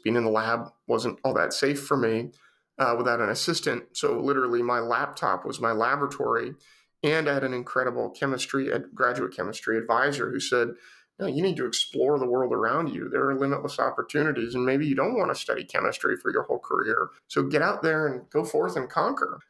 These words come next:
And for me, that was, uh, that was really exciting to hear. That was a, a great opportunity. You know, I, I said, "Okay, let, let me do this," and, and traveled with Coppola's team a lot.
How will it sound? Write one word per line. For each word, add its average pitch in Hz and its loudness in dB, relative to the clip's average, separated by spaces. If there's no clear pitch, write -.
And 135 2
for 131 2
me, 175 2
that 143 2
was, 123 -2
uh, 113 0
that 123 0
was 127 -2
really 120 2
exciting 117 -2
to 120 -10
hear. 131 0
That 127 -6
was 139 -10
a, 120 -8
a - -2
great 120 2
opportunity. 131 0
You 139 2
know, 117 2
I, 123 0
I 127 0
said, - -4
"Okay, 170 0
let, 139 0
let 139 0
me 139 4
do 156 0
this," - -2
and, 123 0
and 123 0
traveled 127 0
with 120 -4
Coppola's 120 2
team 127 -2
a 127 2
lot. 120 0